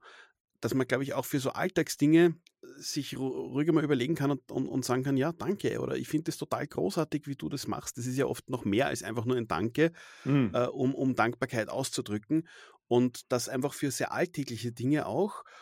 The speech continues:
Speaker 2: Hm.
Speaker 1: und, äh, für, für Dinge, wo man sich denkt, "Ja, das ist, das ist eh selbstverständlich, dass das so ist." Nein, es
Speaker 2: Ja,
Speaker 1: ist
Speaker 2: ja.
Speaker 1: gar nichts selbstverständlich. Und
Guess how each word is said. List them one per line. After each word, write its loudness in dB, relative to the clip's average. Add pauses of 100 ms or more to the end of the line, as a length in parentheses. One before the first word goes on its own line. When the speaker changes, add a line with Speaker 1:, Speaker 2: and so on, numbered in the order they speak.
(240)
Speaker 2:
Hm. 4
Speaker 1:
und, -2
äh, 4
für, -2
für -4
Dinge, 2
wo -2
man 0
sich -10
denkt, 0
"Ja, -2
das -4
ist, -6
das -4
ist -2
eh -4
selbstverständlich, -6
dass -12
das -6
so -6
ist." -10 (380)
Nein, -6
es -2
Speaker 2:
Ja, 0
Speaker 1:
ist -4
Speaker 2:
ja. -14
Speaker 1:
gar -2
nichts 0
selbstverständlich. -8 (360)
Und 2